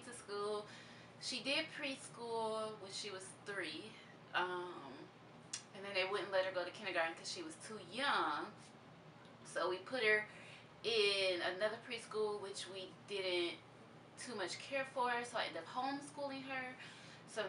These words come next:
now she's getting ready to go to kindergarten. She's going to an actual school, actual classroom, actual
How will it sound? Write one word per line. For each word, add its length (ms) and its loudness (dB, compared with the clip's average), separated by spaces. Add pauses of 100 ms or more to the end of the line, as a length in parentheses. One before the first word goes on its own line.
now 260 6
she's 240 0
getting 240 -4
ready 360 -2 (120)
to 140 -8
go 240 2
to 140 -6 (180)
kindergarten. 880 0
She's 240 -4
going 240 0
to 60 0
an 160 2
actual 420 6
school, 720 0 (600)
actual 400 12
classroom, 920 2 (160)
actual 440 4